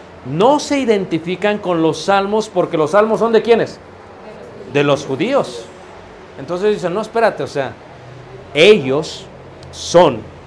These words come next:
los que toman las cartas de Pablo y muchos de ellos teniendo un trasfondo musical,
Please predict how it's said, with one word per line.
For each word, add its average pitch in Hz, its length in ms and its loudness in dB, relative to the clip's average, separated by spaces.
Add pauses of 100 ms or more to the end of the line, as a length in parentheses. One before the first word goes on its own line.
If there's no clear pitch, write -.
(380)
los 139 180 0
que 160 100 0
toman 202 320 4
las 196 200 2
cartas 190 380 2
de 160 100 4
Pablo 165 600 2
y 160 360 -4
muchos 233 440 2
de 220 100 6
ellos 214 260 2
teniendo 170 680 0 (460)
un 165 180 -2
trasfondo 156 760 -2 (480)
musical, 147 960 4